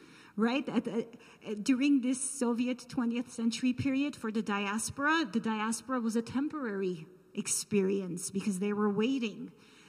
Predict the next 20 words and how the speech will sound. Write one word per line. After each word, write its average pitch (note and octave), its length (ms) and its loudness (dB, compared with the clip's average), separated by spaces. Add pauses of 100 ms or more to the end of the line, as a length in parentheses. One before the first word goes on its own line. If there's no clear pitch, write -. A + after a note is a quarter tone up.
(540)
And G#3+ 160 4
then A#3+ 100 6
all A#3 240 2
of B3+ 80 2
a D#4 60 4
sudden, B3 360 4
the A#3 100 2
Soviet A#3+ 400 0
Union A3+ 320 4
collapsed. A3+ 500 -2
You A3 120 2
have A3+ 180 2
independent A3+ 640 2
Armenia. A3+ 560 2
Some B3 240 0
of B3+ 180 -2
them B3+ 240 6
went C4 260 2
and A3 140 0
realized, C4 520 0